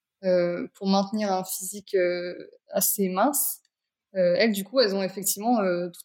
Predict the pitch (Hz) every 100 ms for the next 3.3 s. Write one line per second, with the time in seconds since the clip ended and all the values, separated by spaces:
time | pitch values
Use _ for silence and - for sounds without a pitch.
0 | 196 190 196 208 240 180 180 185 - 190
1 | 190 196 214 214 220 226 220 196 196 196
2 | 190 175 - 247 214 202 175 185 196 202
3 | 196 226 233